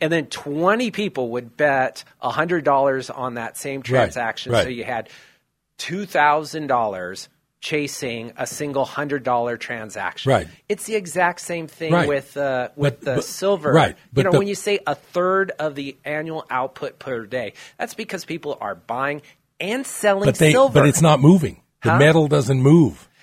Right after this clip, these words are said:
Speaker 1: It
Speaker 2: It's
Speaker 1: doesn't.
Speaker 2: not
Speaker 1: The
Speaker 2: there.
Speaker 1: pa-, it's the
Speaker 2: It's paper.
Speaker 1: It is.
Speaker 2: There's, like, three hundred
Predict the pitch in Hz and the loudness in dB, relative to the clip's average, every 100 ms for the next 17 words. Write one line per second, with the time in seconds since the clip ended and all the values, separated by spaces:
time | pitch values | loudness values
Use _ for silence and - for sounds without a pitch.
0 | _ - 131 180 190 151 120 117 139 196 | _ 0 2 6 6 8 6 6 8 8
1 | 135 90 - 233 - - 220 123 - - | 6 4 -4 -8 -8 -14 -2 -2 -2 -2
2 | 156 185 180 107 82 _ 311 370 427 381 | 2 2 2 -4 -4 _ -2 0 0 -2
3 | 233 - - 143 143 147 147 - - 180 | -4 -10 2 4 6 4 0 -2 2 6
4 | 196 165 170 165 135 | 8 6 6 4 2